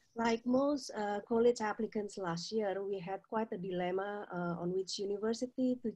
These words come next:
choose, uh, from her list. But eventually, we decided to go, uh, with Pitzer College, a university in the Los Angeles area, uh, which is a part of, uh, the five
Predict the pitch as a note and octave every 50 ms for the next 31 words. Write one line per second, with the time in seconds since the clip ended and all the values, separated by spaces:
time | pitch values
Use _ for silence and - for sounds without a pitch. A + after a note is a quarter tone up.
0 | - - - B3 A3 F#3+ E3+ - - - _ _ - _ _ - _ _ - F3+
1 | F3+ F3 F3 F3 F3 F3 - F3+ F3+ F3+ F3 E3+ E3 F3 E3+ E3+ E3+ E3+ E3 D#3
2 | D3+ D3 - B2 - - - _ - - E3+ E3+ E3+ - - F#3 E3 F3+ F#3+ G#3+
3 | A#3 - C#4+ C#4+ B3+ G#3 G3 G3 G#3+ B3+ B3+ - _ _ _ _ - A3 A3 G#3+
4 | A3 - A#3+ A#3+ B3+ C4+ C#4 D4 - - A#3+ F#3+ - G#3 G#3+ A3 A#3 B3 B3+ -
5 | - - F3 F3+ F3+ F3+ F3+ F3+ F3+ F#3 F#3+ F3 - - - A3+ A3 A3 - -
6 | A#3+ B3 B3 - G#3+ F#3 F3 E3+ E3+ F#3 B3 B3+ - - - G3+ F#3+ G3 F#3+ F#3+
7 | G3 F#3+ G3 A3 A#3+ B3 - B3+ - D4 D4 C#4 A#3 G3+ F#3 F3 F3 F3+ F3 F3
8 | F3 F3 F3+ F#3 F#3+ F#3+ G3+ G#3+ A3+ A3 - - - F#3 F#3+ G3 G3 F3+ D#3+ -
9 | - - - - _ - _ _ _ _ _ _ - F#3 F#3+ F#3+ G3+ A3+ - C#4
10 | B3+ B3 A#3+ - - B3 A#3+ A#3+ B3+ B3+ - - - G#3 G#3 G3+ G3+ G3+ G3 -
11 | - F#3+ F#3 F#3 F#3 F#3 F#3 F#3 F#3 F3+ E3+ E3+ F3 F3+ F3 - - G#3+ A3 A3+
12 | A#3 A3+